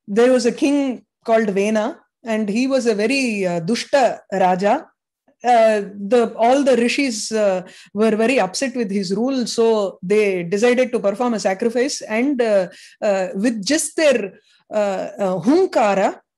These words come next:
they killed him. And, uh, uh, then there was no king to succeed him. And so a lot of, uh, uh, bad elements were spread around in the world. And, uh, uh, uh,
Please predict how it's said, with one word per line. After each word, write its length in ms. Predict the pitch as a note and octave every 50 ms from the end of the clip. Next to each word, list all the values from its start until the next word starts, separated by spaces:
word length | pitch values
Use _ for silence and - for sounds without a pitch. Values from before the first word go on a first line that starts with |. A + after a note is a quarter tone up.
| _ -
they 200 | G3+ G#3 C4 C4
killed 320 | C4 - D4+ D#4 D#4+ B3+
him. 360 | C#4 G#3+ G3 F#3+ B3 - - _ _ _ - - - _ _ _ _
And, 500 | - - B3 B3 B3+ C4 C4+ C4+ C4+ B3
uh, 240 | C4+ C4+ C4+ C4 - -
uh, 340 | - B3+ B3+ B3+ B3 A#3+ A#3 - - A3 A3 - -
then 840 | A#3 A3+ G#3+ G3+ G#3+ G#3 F#3+ F#3+ C4 C#4+ D#4+ E4+ F#4+ G4 F#4+ F4 -
there 240 | - A3 D4+ E4 F#4
was 180 | F#4 F4 C#4+ A#3+
no 200 | B3+ C#4 D#4+ F#4
king 360 | F#4 - D4+ D4+ D#4+ E4+ D#4+
to 100 | - C#4
succeed 500 | B3 - B3+ A#3 - - D#4+ D#4+ D#4+ C4+
him. 320 | B3 A#3+ G#3+ A3 C4 - - _ _ _ _ _ _ _ _ _ _ _ _ _
And 220 | - C4+ C4+ C4
so 280 | - E4 E4 F4 E4 D4
a 40 |
lot 440 | C4 A#3 A3 A3 C4+ E4 F#4+ F#4+ G4
of, 220 | F#4 F4 D4 - - _ -
uh, 320 | B3+ A#3 A3 G3+ F#3+ F3+ - -
uh, 160 | A3 G#3+ G#3 F3+
bad 400 | F3 G#3 G#3 B3 D#4+ F#4 E4+ D4
elements 640 | B3 A#3 A#3 B3 C#4+ D#4 E4 E4 E4 - - - -
were 240 | A#3 A#3 A#3 G#3+ G3+
spread 400 | G3 - - A#3 A#3+ B3+ C4+ A#3+
around 420 | A#3+ A#3 A3 A3 A3+ A#3+ A#3+ A3+
in 140 | A3 G3+ G3+
the 80 | G#3 G3
world. 300 | F3 F3 F3+ G#3+ D#4 - - _ _ _ _ - - - - - - _ _ _ -
And, 340 | - C4+ C4+ C4+ C4 C4 A#3+
uh, 380 | A#3+ A#3 A3 G#3+ G#3+ G#3+ G3+ - -
uh, 500 | A3+ A3+ A3+ G#3+ G#3 G#3 G#3+ G#3 - G#3
uh, 200 | A3+ A3 A3